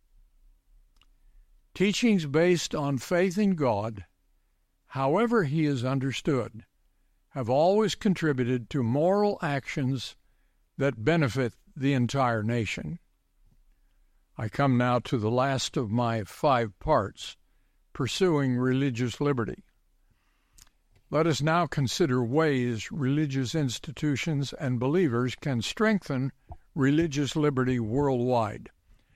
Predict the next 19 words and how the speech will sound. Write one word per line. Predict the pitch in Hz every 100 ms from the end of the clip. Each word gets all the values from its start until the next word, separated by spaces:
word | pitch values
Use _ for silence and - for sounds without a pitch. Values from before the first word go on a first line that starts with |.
| _ _ _
I | - 143
have | 165 120
four | - 180 165 196 202
brief | 135 113 156 160 147 - -
suggestions. | - - 156 120 131 131 - - 147 180 - - _ _ _ _ _ _ _ _ - - _ _ _ _
Our | 139 156
responses | 151 143 - - 269 262 - 214
to | - 151
government | 123 160 190 196 220
laws | 190 127 120 151 127 - -
and | 135
our | 123 139
relations | 127 127 127 165 165 202 185 156
with | 131 123 -
potential | 147 - 165 175 - 190
adversaries | - 190 147 117 107 143 107 110 135 156 - _ _ _ _ _ _ _ _
will | 135 156 254
be | 262 226
helped | 175 226 139 - -